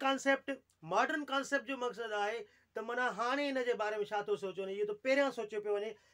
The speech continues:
هاڻي هن ايٽم جي باري ۾ سوچيو ٿو وڃي ته ايٽم به هڪڙي تنظيم آهي يا، معنيٰ، تمام باريڪ ذرن جو ٺهيل آهي. ايٽم ۾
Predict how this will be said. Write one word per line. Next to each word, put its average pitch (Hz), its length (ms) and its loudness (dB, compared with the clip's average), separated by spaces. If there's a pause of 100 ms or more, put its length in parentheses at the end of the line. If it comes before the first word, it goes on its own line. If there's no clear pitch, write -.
(160)
هاڻي 269 320 -2 (360)
هن 214 180 -2
ايٽم 269 380 2
جي 247 120 2
باري ۾ 220 180 4 (160)
سوچيو 208 300 2
ٿو 196 80 0
وڃي 196 260 0
ته 226 380 -2
ايٽم 285 420 4 (240)
به 302 160 6 (1700)
هڪڙي 220 320 -8 (220)
تنظيم 269 580 2
آهي 262 280 8 (440)
يا، 208 260 2 (640)
معنيٰ، 233 260 2 (240)
تمام 254 340 2 (140)
باريڪ 285 500 4
ذرن 262 400 4
جو 240 160 6
ٺهيل 185 280 2
آهي. 127 120 -4 (460)
ايٽم ۾ 277 440 2